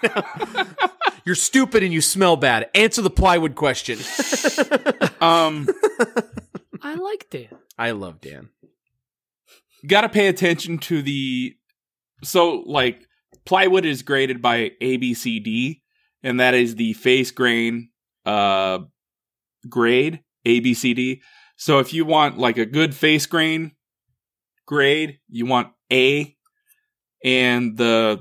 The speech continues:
Speaker 2: the second number is the edge grain or the filler material grade, which is, so you want, like, an A one. That's gonna be,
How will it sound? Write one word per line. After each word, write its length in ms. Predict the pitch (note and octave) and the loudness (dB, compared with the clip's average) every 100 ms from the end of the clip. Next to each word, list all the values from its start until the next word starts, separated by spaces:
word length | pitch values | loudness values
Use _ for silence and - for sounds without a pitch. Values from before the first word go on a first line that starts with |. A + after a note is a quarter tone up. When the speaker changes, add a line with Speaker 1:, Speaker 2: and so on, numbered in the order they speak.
| - | -4
Speaker 2:
the 200 | A2 G2 | -4 -4
second 680 | - - - F3 E3+ F3 A2 | -6 -12 -2 2 2 0 0
number 340 | B2+ B2 A#2 | -2 0 -2
is 280 | F2+ A2+ G#2+ | -2 -4 -4
the 280 | A2 G#2+ - | -6 0 2
edge 240 | A#2 B2+ A#2 | 2 2 2
grain 280 | B2+ A#2+ A#2 | 0 2 0
or 120 | A2 | 0
the 120 | G#2 | -2
filler 480 | - - F3 D#3+ C3+ | -4 0 2 2 0
material 840 | A#2+ A2 C3 B2 A#2 A#2 A2+ G#2+ - | -2 -2 0 2 0 0 -2 -6 -4
grade, 540 | A#2 A2+ A2+ A2 G#2+ | 0 2 2 2 0
which 220 | G#2+ A2 | -4 0
is, 320 | G#2 G#2 G#2 - _ _ - | -2 -2 -6 -18 _ _ -10
so 160 | - B2 | -2 0
you 160 | A2 | 2
want, 220 | A2+ A2+ - | 0 0 0
like, 220 | G2+ F#2+ | -2 -2
an 140 | F#2 - | -6 0
A 360 | B2 B2+ A#2+ | 2 2 2
one. 720 | G#2+ A2+ C3 C3+ C3+ C3+ C#3 _ _ _ _ | 0 0 2 2 2 0 -6 _ _ _ _
That's 200 | G#2+ A2 | -10 -2
gonna 180 | B2 A2+ | 0 0
be, 520 | G#2 A2 G#2+ G#2 G2+ | 0 0 0 -2 -6